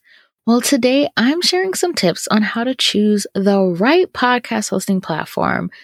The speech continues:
that will support you with growing your podcast, and I'm gonna be sharing my favorite podcast hosting platforms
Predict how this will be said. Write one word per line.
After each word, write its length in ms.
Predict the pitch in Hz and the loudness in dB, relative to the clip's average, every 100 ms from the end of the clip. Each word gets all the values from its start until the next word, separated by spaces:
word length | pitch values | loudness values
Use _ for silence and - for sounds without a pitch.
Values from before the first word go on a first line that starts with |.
| _ - | _ -2
that 140 | 233 | 2
will 160 | 240 247 | 2 2
support 540 | - 240 - 262 277 | 0 -2 -2 -2 2
you 160 | 294 269 | 2 2
with 280 | 220 - - | 0 -4 -2
growing 420 | 190 202 269 339 | 2 2 2 0
your 140 | 359 | -4
podcast, 800 | - 220 214 220 226 214 220 214 - _ - | -2 0 0 -2 0 2 2 0 -8 _ -2
and 280 | 285 381 415 | 0 2 0
I'm 100 | 392 | 0
gonna 180 | 349 311 | 0 0
be 140 | 294 | 0
sharing 380 | - 202 202 190 | 0 2 2 2
my 140 | 165 | 0
favorite 460 | 170 - 196 247 240 | -2 0 2 2 0
podcast 560 | - 180 180 - 180 - | -4 -4 -4 -4 -4 -2
hosting 300 | 180 - 190 | -2 -2 -2
platforms 640 | 160 - - 60 62 | -4 -6 -6 -6 -6